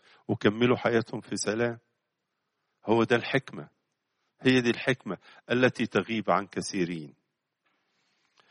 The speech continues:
يقول كده في سفر أرميا: "اطلبوا سلام المدينة،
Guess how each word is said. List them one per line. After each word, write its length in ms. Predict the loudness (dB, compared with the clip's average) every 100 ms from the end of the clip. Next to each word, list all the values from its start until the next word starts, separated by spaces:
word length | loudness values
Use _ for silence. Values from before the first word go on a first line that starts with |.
| _ _ 2
يقول 360 | 6 8 8
كده 440 | 6 2 6 6 6
في 200 | 0 -4
سفر 520 | 2 2 2 2 2
أرميا: 500 | 2 0 4 4 4
"اطلبوا 500 | 0 0 0 2 0
سلام 460 | 0 4 6 4
المدينة، 720 | 0 0 0 2 2 2 0